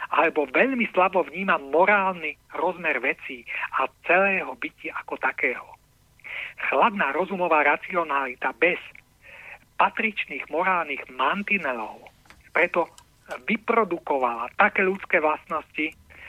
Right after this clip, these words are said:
ako je bezohľadnosť, nenávisť, nespravodlivosť, závisť, chamtivosť, zvrhlosť a mnohé iné. No a život v súlade s týmito v úvodzovkách hodnotami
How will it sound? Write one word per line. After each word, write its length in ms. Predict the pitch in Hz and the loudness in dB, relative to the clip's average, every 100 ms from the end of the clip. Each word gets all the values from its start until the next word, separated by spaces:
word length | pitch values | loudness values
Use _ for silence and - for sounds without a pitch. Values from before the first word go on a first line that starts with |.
| - - | -6 -4
ako 240 | 156 139 | 0 0
je 60 | 120 | 0
bezohľadnosť, 1200 | - 175 175 156 156 139 135 127 127 - - 131 | 0 2 2 2 2 -2 -4 -10 -12 -20 -20 -4
nenávisť, 800 | 147 165 156 135 131 - - - | 2 4 4 2 -4 -10 -18 -6
nespravodlivosť, 960 | 143 180 - 156 151 135 131 123 127 120 | -4 -2 2 2 2 0 -4 -4 -8 2
závisť, 480 | 175 175 156 143 - | 4 4 2 -6 -2
chamtivosť, 680 | - 190 175 - 131 127 - - 123 | 2 2 0 -6 -6 -8 -14 -18 -6
zvrhlosť 440 | 185 175 156 143 - | -2 -2 -2 -6 -4
a 40 | 214 | -6
mnohé 260 | 208 214 185 156 131 | 0 0 0 -2 -4
iné. 120 | 110 - _ _ _ - - - - | -6 -8 _ _ _ -20 -12 -8 -6
No 160 | 143 160 | 0 0
a 80 | 139 | 2
život 480 | 190 240 196 - | 0 2 2 0
v 260 | - - - - | -12 -20 -18 -14
súlade 520 | - 220 254 185 156 147 | -6 0 2 2 0 -6
s 80 | - | -8
týmito 320 | 101 92 143 | -8 -4 -4
v 120 | 135 110 | -6 -2
úvodzovkách 560 | 208 - 143 143 135 | -2 0 -2 -4 -4
hodnotami 640 | 139 202 214 - 131 123 | -4 -4 -2 0 0 -4